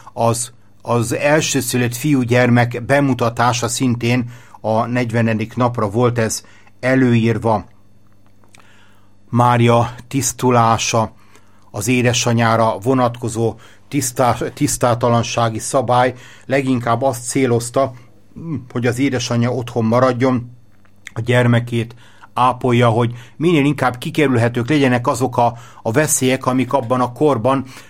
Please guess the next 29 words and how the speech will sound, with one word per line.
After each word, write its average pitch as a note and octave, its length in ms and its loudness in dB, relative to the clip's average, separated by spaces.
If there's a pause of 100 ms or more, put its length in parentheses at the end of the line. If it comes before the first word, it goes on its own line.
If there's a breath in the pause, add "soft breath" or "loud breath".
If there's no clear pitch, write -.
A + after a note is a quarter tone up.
(200 loud breath)
különösen B2 540 2
is A#2+ 160 -2
nagyobbak B2 500 0
voltak, C3 420 0
a, A#2 200 0 (200 loud breath)
a G#2 100 -8
fertőzés A#2 760 -2
veszély. A#2+ 520 -2 (440 loud breath)
Ma C3+ 200 2
is B2 220 -2
él C3+ 340 0
az A#2+ 360 -2
a A2 120 -10
hagyományban A#2+ 880 0
valamiképpen, B2+ 800 0
hogy, A#2+ 220 -2 (260 loud breath)
hogy A#2 140 -6
azért A#2+ 340 0
hat C#3 240 -2
hetes A#2 320 -4
koráig A#2 400 2
nem C3 140 0
nagyon A#2 300 0
illik A#2+ 320 -2
az G#2+ 140 -6
újszülöttet A2+ 680 -6 (300 loud breath)
túlzottan A2+ 760 -2
látogatni, A#2+ 840 -2
meg, A2 280 -2